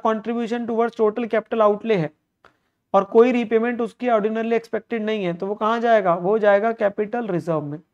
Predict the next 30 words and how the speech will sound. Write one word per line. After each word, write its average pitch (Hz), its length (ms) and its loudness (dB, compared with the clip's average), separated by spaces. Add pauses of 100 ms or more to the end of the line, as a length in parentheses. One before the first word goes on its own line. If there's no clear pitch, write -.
(800)
वो 185 100 2
जाएगा 202 300 6
कहाँ 202 240 0
पे? 254 360 -2
कैपिटल 208 420 0
रिजर्व 165 280 -2
में। 143 140 -8 (1160)
फिर 262 140 6
हमारे 254 320 6
पास 247 380 6
में 202 280 -4 (680)
यहाँ 190 240 2
पे 240 140 0
कहता 214 300 0
है, 196 140 -2 (1040)
"This 247 360 2
grant 233 420 0
should 220 200 -2
be 262 100 -2
treated 233 360 -4
as 240 280 -2
capital 220 520 0
reserve 175 440 0
which 190 200 -6
can 247 160 -2
neither 220 400 -2
be 240 200 -4
distributed 220 640 -4
as 226 200 -2
dividend 180 400 -2